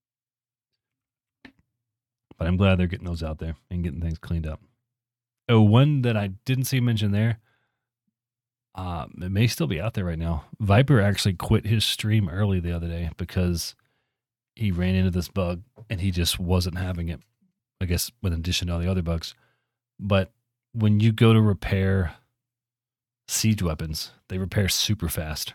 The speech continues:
right now, like, crazy fast. You can't out damage it. So I don't know if that's Siege Workshop stuff. I don't know if it includes Trebs. I didn't see the stream. Um, but yeah, check, check that out.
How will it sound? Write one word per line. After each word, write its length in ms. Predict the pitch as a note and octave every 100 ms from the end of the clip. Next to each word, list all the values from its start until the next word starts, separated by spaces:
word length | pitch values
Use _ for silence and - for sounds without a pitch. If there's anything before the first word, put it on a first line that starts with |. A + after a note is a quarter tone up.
| _
right 180 | E2 C#2
now, 200 | D#2 D2+
like, 140 | D#2
crazy 320 | - G#2 E2+
fast. 400 | D#2+ D2 D2+ - _
You 100 | G2
can't 320 | - G#2+ D#2+
out 160 | F#2 D2+
damage 320 | E2 E2 D#2+
it. 80 | - _ _ _ _ _
So 320 | - G2 E2 D#2 _ _ _ -
I 60 |
don't 100 | G#2+
know 160 | G2+ F#2+
if 80 | -
that's 380 | F2 D#2 - - _ _ _
Siege 240 | - G2
Workshop 460 | F#2+ A2+ - C3 -
stuff. 420 | - B2 B2 - -
I 40 |
don't 100 | G2+
know 60 | F#2+
if 80 | F2+
it 80 |
includes 420 | D#2+ D2+ A2 G2+ -
Trebs. 560 | - A#2 A2+ G#2+ - - _ _ _
I 60 | G2
didn't 160 | G2 F2+
see 160 | G2+
the 100 | E2+
stream. 540 | D#2+ - G2+ F#2+ F#2 D2+ _ _ _ _ _ _
Um, 480 | D#2 D#2+ D#2+ D#2+ D2+ _ _ _ _ _ _ _ _ _ _ _ _ _ _ _ _ _ -
but 140 | F2+
yeah, 200 | F2+ D2+ - -
check, 240 | G#2+ G2+ _
check 220 | - B2+ -
that 180 | G#2
out. 200 | F#2+ F2+